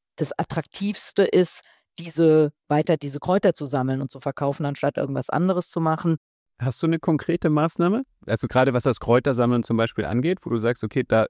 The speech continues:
Speaker 2: dadurch halten wir das attraktiv.“
Speaker 1: Also eine S-, äh, Maßnahme, die hat jetzt gar nicht so direkt mit Biodiversität zu tun, aber ist so eine grundsätzlich wichtige Sache, ist natürlich sehr langfristige Liefer-, äh, Beziehungen. Also gerade bei solchen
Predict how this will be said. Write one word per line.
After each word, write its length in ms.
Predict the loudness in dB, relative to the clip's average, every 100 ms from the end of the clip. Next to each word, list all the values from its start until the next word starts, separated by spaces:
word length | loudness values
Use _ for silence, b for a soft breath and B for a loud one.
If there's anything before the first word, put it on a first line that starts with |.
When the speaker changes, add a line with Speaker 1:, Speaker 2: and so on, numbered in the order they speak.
| 0
Speaker 2:
dadurch 360 | 0 2 0 0
halten 220 | -2 0
wir 80 | -2
das 140 | -2
attraktiv.“ 680 | -6 -4 -6 -2 0 0 -4 _ -4
Speaker 1:
Also 160 | -2 -2 0
eine 180 | 2
S-, 120 | 2 0
äh, 100 | -4
Maßnahme, 400 | 0 -2 0 0
die 120 | 2 0
hat 120 | 0
jetzt 160 | -4
gar 100 | -4
nicht 140 | -4 -4
so 80 | -6
direkt 300 | -4 -4 -4
mit 140 | -6
Biodiversität 760 | -4 -2 0 -2 -2 0 -2 -2
zu 80 |
tun, 180 | -6 -2
aber 180 | 0 0
ist 120 | -2
so 80 | -4
eine 160 | -6 -4
grundsätzlich 640 | -2 -2 0 -2 -2 -4
wichtige 340 | -6 -6 -8 -4
Sache, 260 | -4 0
ist 160 | -2 0
natürlich 420 | -4 -4 -4 -4
sehr 300 | 0 2 2
langfristige 1080 | 0 0 -2 0 -2 -2 -4 -6 0 2 2 0
Liefer-, 320 | -2 -2 -4 -6 -8
äh, 220 | 0 0 0
Beziehungen. 680 | -6 -4 2 4 4 2 -2 B B
Also 480 | -4 0 2 2 0
gerade 380 | -2 -4 -2 2
bei 140 | 0
solchen 640 | 2 2 0 0 2 4